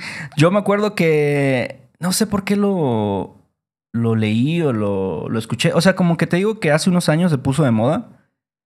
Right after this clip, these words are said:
Este, por, creo que es de un libro que salió este pedo. Pero, no sé, como que lo, lo leí y como que dije, Ah, no mames, pues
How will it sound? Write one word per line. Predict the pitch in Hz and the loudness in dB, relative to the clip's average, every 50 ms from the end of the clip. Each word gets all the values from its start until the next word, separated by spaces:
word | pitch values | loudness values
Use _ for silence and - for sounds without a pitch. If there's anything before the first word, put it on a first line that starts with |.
| _ _ _ _ _ _ _ - | _ _ _ _ _ _ _ -4
Este, | - 113 104 98 - - - 104 104 104 104 104 104 104 104 104 104 104 104 101 - - - _ _ _ | -2 -2 0 -2 -4 -6 -4 -2 -2 0 0 0 0 0 0 0 0 -2 -2 -4 -6 -10 -18 _ _ _
por, | - 120 117 113 | -4 -2 -2 0
creo | - 151 151 | -2 -2 0
que | 190 | 0
es | 170 156 | 0 2
de | 139 | 2
un | 131 131 123 | 4 4 4
libro | 120 117 107 98 104 98 - - - _ _ _ _ _ _ | 2 2 0 -2 -4 -6 -8 -12 -20 _ _ _ _ _ _
que | - | -6
salió | 110 - 110 104 104 104 | -4 0 0 0 0 0
este | 101 - - 107 | -2 -2 -6 -4
pedo. | - - 98 98 104 - - - _ _ _ _ _ _ _ _ _ _ _ | -2 -2 -2 -2 -4 -8 -14 -20 _ _ _ _ _ _ _ _ _ _ _
Pero, | - 120 117 110 107 107 107 107 107 107 107 110 110 107 107 107 107 101 - - - _ | -2 0 2 2 2 2 2 2 2 2 2 2 0 0 0 0 -2 -4 -6 -10 -6 _
no | - 143 156 | 2 2 2
sé, | 160 - 247 - | 2 2 0 0
como | - - 170 160 143 | -2 -2 0 0 2
que | - | 2
lo, | 143 139 135 135 | 4 4 4 2
lo | 139 - - 143 147 147 143 139 143 | 2 0 0 0 2 2 2 2 2
leí | 143 143 151 185 214 240 247 254 254 269 - - - _ | 0 0 -2 -2 -2 0 -2 -2 -2 -6 -8 -14 -12 _
y | - 131 120 | -8 -6 -2
como | - 131 127 127 120 123 | 0 2 2 2 0 0
que | - 127 | 0 0
dije, | 123 127 123 - - | 0 0 -2 -4 -4
Ah, | 185 190 190 190 185 | -2 -2 0 0 2
no | 190 190 | 2 2
mames, | 190 190 170 143 - | 2 2 0 -2 -4
pues | - - 120 113 - - - | -4 -4 -4 -4 -6 -10 -16